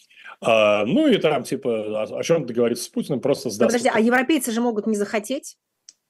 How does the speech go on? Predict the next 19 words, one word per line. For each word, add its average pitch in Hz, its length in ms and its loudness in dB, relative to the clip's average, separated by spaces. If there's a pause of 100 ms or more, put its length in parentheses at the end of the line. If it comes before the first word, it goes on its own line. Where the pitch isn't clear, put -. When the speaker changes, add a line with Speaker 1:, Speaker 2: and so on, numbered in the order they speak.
(220)
Speaker 2:
Европейцы 233 540 0
Speaker 1:
Еще 202 60 -2
Speaker 2:
же 214 80 -2
Speaker 1:
раз, 226 80 4
Speaker 2:
могут 220 200 0
Speaker 1:
европейцы 196 540 2
могут 143 280 2
не 143 100 0
захотеть, 226 560 0
ну, 240 180 0
типа, 196 320 -4
что - 200 -6
Трамп, 180 340 -2
он 135 100 -2
и 127 40 -2
европейцев 139 640 -4
нагнет. 143 400 -4
Опять 127 280 -2
же, 120 200 -6